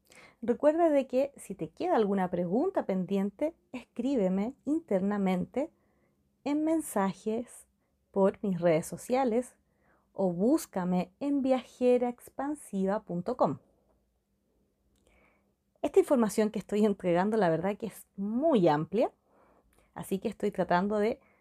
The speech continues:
sintetizar, seleccionar lo que creo que es más importante y lo que también resuena conmigo y lo que también creo que te puede estar ayudando. Y la teoría, ¿cierto?,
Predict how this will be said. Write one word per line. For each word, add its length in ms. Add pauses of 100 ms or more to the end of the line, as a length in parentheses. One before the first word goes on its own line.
(140)
sintetizar, 920 (240)
seleccionar 840
lo 200
que 340 (240)
creo 220
que 60
es 100
más 120
importante 540
y 40
lo 120
que 100
también 320
resuena 380
conmigo 600
y 100
lo 120
que 80
también 320
creo 320 (160)
que 80
te 120
puede 200
estar 220
ayudando. 520 (1900)
Y 340
la 160
teoría, 500
¿cierto?, 540